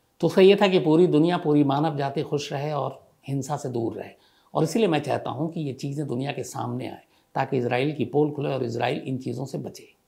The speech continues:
इसके बाद अदालत में मुकदमा शुरू हुआ, लेकिन इधर ये गायब हुआ, सेवंथ अक्टूबर को पहुँचता है। उधर कहानी देखिए, अड़तालीस घंटे पहले।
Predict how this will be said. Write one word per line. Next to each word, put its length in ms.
इसके 200
बाद 220
अदालत 420
में 80
मुकदमा 380
शुरू 220
हुआ, 340
लेकिन 360
इधर 220
ये 200
गायब 340
हुआ, 300
सेवंथ 360
अक्टूबर 380
को 120
पहुँचता 380
है। 240
उधर 140
कहानी 380
देखिए, 280
अड़तालीस 420
घंटे 220
पहले। 320